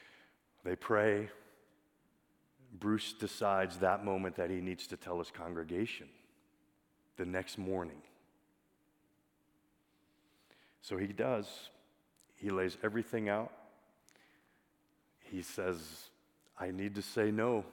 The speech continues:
and change my life radically to the things I've been leaning on to help me cope." And he shares it and just puts it out there. And that day, someone brings a, this was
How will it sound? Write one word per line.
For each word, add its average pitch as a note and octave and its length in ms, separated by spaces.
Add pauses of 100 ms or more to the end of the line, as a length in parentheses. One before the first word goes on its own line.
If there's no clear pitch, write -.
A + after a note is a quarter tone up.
(340)
and F#2+ 100
change G2+ 360
my G2+ 100
life G2+ 260
radically G#2 600
to G2+ 100
the F#2 140
things G#2 300
I've G2+ 180
been G2 160
leaning G#2 340
on F2 160
to E2+ 100
help F2+ 200
me G2+ 100
cope." - 420 (1500)
And F2+ 200
he F#2 120
shares G#2 420
it A2 160 (160)
and F2 100
just F2 200
puts - 260
it A#2 80
out A2 260
there. B2+ 240 (840)
And F2+ 340 (140)
that A2 420
day, A#2+ 400 (400)
someone A2+ 800
brings F#2 560 (360)
a, F#2 240 (1040)
this G#2+ 220
was G#2 180